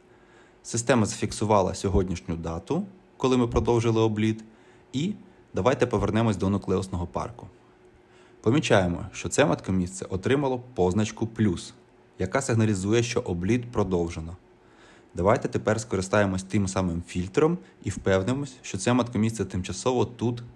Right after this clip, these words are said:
не з'являється. Окей, працює. Тепер давайте зробимо масовий запис до декількох маткомісць одночасно, просто зазначивши їх чекбоксами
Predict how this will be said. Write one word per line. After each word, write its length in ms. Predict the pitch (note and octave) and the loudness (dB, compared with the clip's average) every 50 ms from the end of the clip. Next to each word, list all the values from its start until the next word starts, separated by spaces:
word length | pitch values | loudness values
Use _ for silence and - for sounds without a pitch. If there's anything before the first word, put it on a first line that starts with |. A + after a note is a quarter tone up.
| - | -4
не 140 | - G#2 A2 | -2 -2 0
з'являється. 640 | G#2+ G#2+ G2+ F#2 F2+ E2+ E2 D#2+ E2+ F2 - - - - - - _ - | 2 0 0 2 2 0 -2 -4 -6 -10 -12 -18 -20 -20 -20 -20 _ -2
Окей, 460 | - - C3+ - - G2 E2+ E2 - - - - - - - - - - _ _ _ | 0 0 0 2 -2 -4 -4 -6 -10 -16 -20 -20 -20 -20 -20 -20 -20 -20 _ _ _
працює. 480 | - - G#2+ A#2 A#2 - - E2+ D2+ D2 - - - - _ - - - | -4 -2 -2 -2 -2 -4 -6 -6 -6 -8 -12 -18 -20 -20 _ -20 -16 -10
Тепер 400 | - F2 - A#2 C3+ D#3+ F3 - - | -10 -2 2 2 2 2 0 -4 -2
давайте 300 | - G2 A2 A2 A2 - | 2 4 4 4 4 0
зробимо 380 | F#2+ G#2 G#2+ G#2+ G#2 G2+ G2 G2 | -2 0 0 2 2 0 0 0
масовий 420 | G2+ G2+ G2+ - F#2 F2 F2+ F2+ | 0 -2 -2 -4 -6 -4 -4 -2
запис 320 | F2 G2 G2 F#2+ - F#2 E2+ | 2 2 0 0 0 -6 -4
до 100 | - F2+ | -4 -2
декількох 540 | F2+ G2 G2 - F2+ E2+ - F2+ F2+ - | -2 -2 -2 -2 -6 -6 -6 -8 -8 -6
маткомісць 460 | F#2+ F2+ - - F#2 F#2+ F#2 F#2+ - F#2 | -8 -8 -6 -2 -2 -2 -2 -2 -4 -6
одночасно, 600 | E2+ F2 E2 - - A#2 C3 - - - E3 F#3 - - - - - - - | -6 -6 -6 -2 0 0 0 0 -2 -4 -6 -6 -8 -14 -20 -20 -20 -20 -4
просто 280 | - G#2+ B2 B2 - C3+ | 2 2 2 2 2 0
зазначивши 600 | A#2 G#2 F#2+ G2 G#2 A2 - A2 - - F#2 F2 | 0 0 2 2 0 0 0 -6 -6 -4 -2 -2
їх 200 | F2+ G#2 G2+ - | -2 -2 -4 -4
чекбоксами 720 | - F#2 D#2+ E2+ F2+ G2+ G#2+ - - B2+ B2 A#2+ B2 | -6 -6 -4 0 0 0 0 0 -2 -2 -2 -2 -4